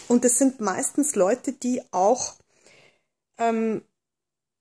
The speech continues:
traditionsmäßig dazugehören oder andererseits Leute, die extrem karrieregeil sind, also die vorwärts kommen wollen. Das ist, gibt's in allen Schichten, das gibt's überall.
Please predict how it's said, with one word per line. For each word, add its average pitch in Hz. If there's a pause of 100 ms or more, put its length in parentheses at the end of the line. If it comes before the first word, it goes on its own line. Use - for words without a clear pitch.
(460)
traditionsmäßig 226
dazugehören 285 (800)
oder 330 (140)
andererseits 254
Leute, 233
die 240
extrem 262 (420)
karrieregeil 220
sind, 165 (420)
also 226
die 240 (120)
vorwärts 208
kommen 165
wollen. 156 (1400)
Das -
ist, -
gibt's -
in 233
allen 202
Schichten, 311
das -
gibt's -
überall. 202